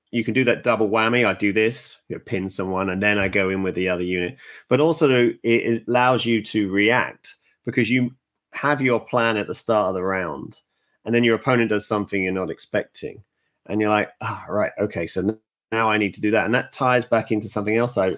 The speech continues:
I really like in games, which is what we've got here as well, which is a, an economy within the game itself. So the economy being your command points, you know, and how you spend them.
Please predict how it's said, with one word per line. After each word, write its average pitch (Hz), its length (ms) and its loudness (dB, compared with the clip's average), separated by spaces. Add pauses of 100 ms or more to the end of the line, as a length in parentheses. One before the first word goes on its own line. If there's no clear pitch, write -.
(100)
I 87 100 -6
really 98 340 2
like 101 280 0
in 85 120 -4
games, 80 320 -8
which - 200 -6
is - 320 -6 (440)
what 90 120 4
we've 92 140 0
got 87 180 -2
here 98 300 2
as 90 140 -8
well, 98 160 2
which 98 180 -4
is 101 140 -2
a, 98 80 2 (120)
an 110 80 -2
economy 139 540 2
within 127 460 0
the 127 80 2
game 117 260 2
itself. 113 640 -2 (380)
So 117 160 0
the 107 80 4
economy 110 400 2
being 101 260 2
your 87 120 -2
command 95 420 -2
points, - 500 -4 (420)
you 113 80 -2
know, 104 220 4
and 101 80 -2
how 110 220 0
you 95 180 0
spend 104 600 -2
them. 127 320 0